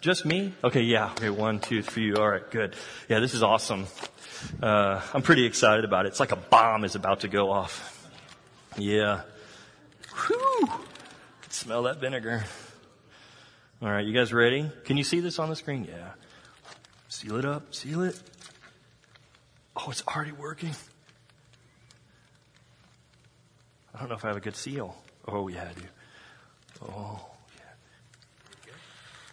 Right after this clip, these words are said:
This is good. We're gonna listen to it as well. Full, like, full experience. See it, listen to it, smell it,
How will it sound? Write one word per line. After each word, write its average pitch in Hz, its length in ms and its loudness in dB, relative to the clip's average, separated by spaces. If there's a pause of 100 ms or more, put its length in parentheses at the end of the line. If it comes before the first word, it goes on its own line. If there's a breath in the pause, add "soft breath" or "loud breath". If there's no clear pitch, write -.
This 113 120 -12
is 107 140 -12
good. 101 420 -12 (1300 loud breath)
We're 110 80 -6
gonna 101 220 -2
listen 107 320 0
to 90 180 -6
it 80 120 -12
as 87 120 -14
well. 92 280 -4 (1400 loud breath)
Full, 120 440 4
like, 113 240 0
full 151 320 4
experience. 104 500 2
See 165 300 0
it, - 220 -6
listen 143 340 0
to 160 180 0
it, 165 160 -4
smell 131 680 0
it, - 260 -6